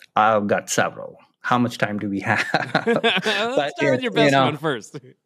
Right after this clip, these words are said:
Speaker 1: um, let's see. Um, yeah, so, um, I, I think this story basically, um,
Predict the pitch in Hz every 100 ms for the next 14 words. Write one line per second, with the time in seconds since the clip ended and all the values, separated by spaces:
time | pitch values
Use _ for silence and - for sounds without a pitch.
0 | - - _ _ _ _ 165 156 143 135
1 | 127 117 - - 135 151 - 117 95 98
2 | _ _ _ _ _ _ _ - - -
3 | 143 127 120 113 107 101 95 98 - _
4 | _ _ _ _ _ _ 139 151 123 -
5 | 156 139 127 117 _ 131 127 120 113 101
6 | - 104 131 - 139 156 139 196 180 202
7 | - 180 156 147 139 135 127 - 127 127
8 | 127 - 127 123 127 123 120 117 113 107
9 | 101 98 98 95